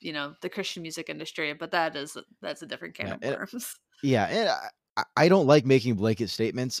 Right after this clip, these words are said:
Speaker 2: I don't like trashing on other people. Um, I, I'm framing this all around. This has been my perspective, and I know this, I'm not the only one in,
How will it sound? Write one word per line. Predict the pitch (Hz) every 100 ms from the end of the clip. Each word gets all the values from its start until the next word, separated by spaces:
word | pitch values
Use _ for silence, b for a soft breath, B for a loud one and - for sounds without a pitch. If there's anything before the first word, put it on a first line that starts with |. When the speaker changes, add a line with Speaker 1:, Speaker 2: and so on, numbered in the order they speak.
| -
Speaker 2:
I | 120
don't | 117 117
like | 107 110 - _
trashing | - - 117 117 117
on | 110
other | 107 98
people. | 92 135 123 127 123 120 b b b b b -
Um, | 104 92 87 - - - _ _ -
I, | 135 139
I'm | 139 131
framing | - 165 170 156
this | 131 131
all | 117
around. | 110 107 104
This | 127
has | 160 117
been | 120
my | 104
perspective, | - 104 - 123 - 127
and | 110 107
I | 104
know | 104 123 131
this, | 113 104 - -
I'm | 113
not | 110 98
the | 104
only | 113 120
one | 120 110 107
in, | 101